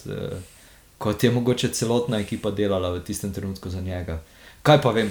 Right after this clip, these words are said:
mislim, eh, sko-, skoraj te-, težko bi bilo karkoli drugega, ker ni šlo nič drugega narobe. Eh, razen mu-, pač tega, da je Trentin v prvi etapi padel, pa je še cel povit, pa,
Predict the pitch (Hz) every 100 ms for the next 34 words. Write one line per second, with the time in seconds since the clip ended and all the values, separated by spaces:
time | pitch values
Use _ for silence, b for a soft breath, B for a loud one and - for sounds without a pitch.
0 | - 120 127 135 101 - _ B B B
1 | - - 208 143 131 - 160 160 - 165
2 | 180 156 147 139 135 - 147 143 143 143
3 | 131 110 120 120 123 123 123 117 123 107
4 | 95 92 - 104 117 117 127 127 120 120
5 | 123 110 104 101 104 101 - - - -
6 | - 104 107 - - 123 120 110 107 -
7 | - - - - - 107 - - - 104
8 | 107 101 101 98 98 107 107 113 107 -
9 | 107 104 98 101 - - 101 95 98 -
10 | 95 95 98 - 104 104 101 101 98 -
11 | 98 87